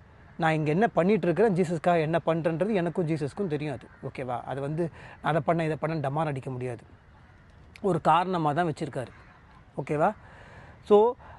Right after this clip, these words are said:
ஜீசஸே தெரியாத ஒரு குடும்பத்திலேருந்து இருந்து, ஜீசஸை தெரிஞ்சுக்கிட்டு, அதுக்கப்புறம் அவருக்கு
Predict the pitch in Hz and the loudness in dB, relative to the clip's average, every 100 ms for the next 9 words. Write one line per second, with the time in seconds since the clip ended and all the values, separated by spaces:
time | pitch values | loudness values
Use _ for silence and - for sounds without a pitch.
0 | - - - - - - - - - - | -20 -20 -20 -20 -20 -20 -20 -20 -20 -20
1 | - - 196 - 165 220 - 190 196 190 | -20 -2 0 2 6 6 6 6 6 4
2 | 190 180 147 175 180 160 156 151 143 151 | 2 0 2 2 2 2 0 0 0 0
3 | 175 226 - - - - - - 170 196 | 0 -2 -6 -20 -20 -20 -20 -10 -2 -2
4 | 180 156 170 170 180 165 147 131 180 226 | -2 -4 0 0 2 0 -2 0 0 0
5 | - - - - - - - 175 190 175 | -4 -20 -20 -20 -20 -6 0 4 4 4
6 | 185 160 190 | 4 4 2